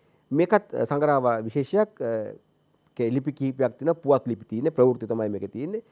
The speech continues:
මේක තැපෑල තමයි ගොඩක් වෙලාවට යන්නේ ගෙවල් වලට. අ, විවිධ ආයතන වලින් මේව සංග්‍රහ කරලා දැන් නම් ටිකක් මේ, මේවා මුද්‍රණය වෙනවා අඩුවක් තියෙනවා. ඒකත්, අ, සඟරාව වර්ගයක්ම තමයි.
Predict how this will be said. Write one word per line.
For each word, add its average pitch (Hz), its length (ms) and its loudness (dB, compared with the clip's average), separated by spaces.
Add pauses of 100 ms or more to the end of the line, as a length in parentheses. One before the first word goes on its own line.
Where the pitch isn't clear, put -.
(300)
මේක 156 200 4
තැපෑල 175 320 4
තමයි 170 240 2
ගොඩක් 147 260 2
වෙලාවට 143 320 4
යන්නේ 107 320 -2 (220)
ගෙවල් 110 220 0
වලට. 87 220 -14 (460)
අ, 101 120 -2
විවිධ 127 260 2
ආයතන 120 240 4
වලින් 113 160 0
මේව 104 160 -2
සංග්‍රහ 98 340 -2
කරලා 139 220 0
දැන් 120 200 0
නම් 120 180 -4
ටිකක් 113 280 -8
මේ, 107 280 -4 (160)
මේවා 104 300 -10
මුද්‍රණය 110 580 0
වෙනවා 123 260 2
අඩුවක් 95 380 -6
තියෙනවා. - 320 -14 (460)
ඒකත්, 147 420 2
අ, 123 160 0
සඟරාව 143 360 6
වර්ගයක්ම 123 400 2
තමයි. 90 280 -4